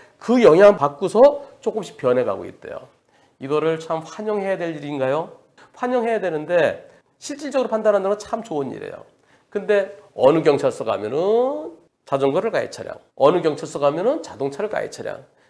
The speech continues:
이것은 경찰청에서 전국적으로 통일된 기준이 마련될 수 있도록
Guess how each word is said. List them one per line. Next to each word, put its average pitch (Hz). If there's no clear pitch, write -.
이것은 147
경찰청에서 165
전국적으로 160
통일된 226
기준이 135
마련될 113
수 107
있도록 170